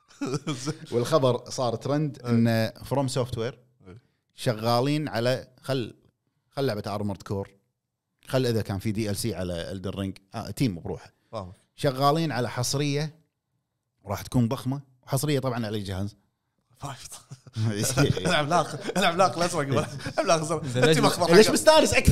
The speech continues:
Speaker 3: لا،
Speaker 2: من
Speaker 3: لا،
Speaker 2: إلا
Speaker 3: لا.
Speaker 2: العملاق الأزرق؟
Speaker 3: لا، ليش تضحك مستحي؟
Speaker 2: ما أدري. <laughs> العملاق الأزرق. العملاق الأزرق. إيش فيك؟ إيش فيك؟ أنت مو اسمك عبد الله بلاي ستيشن فايف.
Speaker 1: زين.
Speaker 2: عرفت؟
Speaker 1: حلو.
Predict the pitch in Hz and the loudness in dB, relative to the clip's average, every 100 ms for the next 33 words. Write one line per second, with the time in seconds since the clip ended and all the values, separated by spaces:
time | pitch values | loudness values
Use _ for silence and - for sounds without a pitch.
0 | 180 269 190 214 208 202 190 190 202 196 | 10 12 10 12 12 12 12 12 10 8
1 | 175 139 175 160 202 202 208 190 160 - | 4 4 6 6 4 2 -2 0 -2 0
2 | 165 127 131 175 151 123 135 131 139 - | -2 -2 -2 -2 -2 -2 -2 -2 -2 -4
3 | - 165 175 147 156 - 285 233 196 - | -2 -2 -2 -2 -8 -12 -8 -2 0 0
4 | 131 180 196 - 156 175 190 196 147 135 | 2 0 0 -6 -6 -6 -8 -6 -8 -6
5 | 131 127 127 - - - - - - - | -8 -10 -16 -20 -20 -20 -18 -8 -8 -6
6 | 269 - - 233 - - - - 247 - | -6 -6 -4 -4 -6 -10 -20 -6 -6 -6
7 | - - 147 143 202 196 - - 180 190 | -10 -4 -2 2 4 6 8 8 10 10
8 | 156 151 165 151 117 85 - - 131 127 | 8 6 4 2 0 -4 -10 -8 -6 -2
9 | 160 - - - 90 98 202 - 151 156 | -2 -4 -10 -16 -8 0 0 0 -2 0